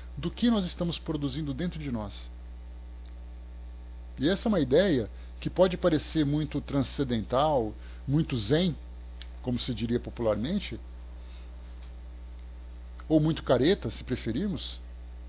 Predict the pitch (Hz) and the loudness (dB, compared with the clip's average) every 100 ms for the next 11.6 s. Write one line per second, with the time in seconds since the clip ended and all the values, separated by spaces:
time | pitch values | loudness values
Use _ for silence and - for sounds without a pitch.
0 | - - 123 - 127 156 156 135 127 123 | -12 -10 -4 0 6 8 6 2 4 4
1 | 127 120 110 123 156 110 - - - - | 4 4 4 4 2 -2 -6 -8 -12 -10
2 | - 135 127 147 147 131 - 139 - 127 | -2 0 4 4 6 4 8 6 6 2
3 | 120 139 135 123 120 107 135 131 113 107 | 2 2 4 4 4 8 8 8 2 -4
4 | 131 117 117 120 165 160 98 - - - | -6 -4 0 2 2 0 -4 -8 -12 -12
5 | - 131 120 135 117 - 139 127 - 120 | -4 0 2 2 0 0 2 2 -2 -4
6 | 127 117 104 - 156 147 147 147 151 131 | 0 0 0 2 2 2 -2 0 0 0
7 | 143 135 131 - 185 185 170 156 120 - | -2 -2 -2 -2 -4 -2 -2 -2 -2 0
8 | 135 - 107 - - - - - - - | -2 -2 -8 -12 -14 -14 -14 -12 -12 -12
9 | - - - - - - - - - 120 | -12 -12 -14 -14 -12 -12 -12 -12 -2 6
10 | 185 196 160 185 - 139 151 160 - - | 6 6 2 2 6 8 10 8 2 -4
11 | - 143 165 123 - | -2 0 2 0 -6